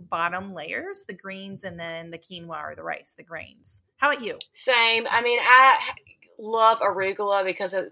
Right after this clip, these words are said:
Speaker 2: of that nice peppery flavor. I use spinach sometimes. I have kale in my garden, so I'll use that. And kale is very hearty, and so if you put cooked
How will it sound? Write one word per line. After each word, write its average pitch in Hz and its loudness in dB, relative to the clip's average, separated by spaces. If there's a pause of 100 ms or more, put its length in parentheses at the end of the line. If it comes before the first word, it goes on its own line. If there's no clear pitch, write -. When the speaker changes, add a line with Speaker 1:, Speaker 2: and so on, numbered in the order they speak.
(120)
Speaker 2:
of 165 -8
that 185 0
nice 180 -2
peppery 185 -6
flavor. 180 -2 (360)
I 202 0
use 196 -4
spinach - -2
sometimes. 185 -2 (260)
I 220 4
have 294 0
kale 202 0
in 196 -6
my 175 0
garden, 170 0
so 202 -2
I'll 180 2
use 185 -4
that. 175 6
And 185 0
kale 294 0
is 190 -2 (460)
very 214 2
hearty, 202 -2
and 202 -2
so 208 0
if 196 -2
you 202 -12
put - 0
cooked - -4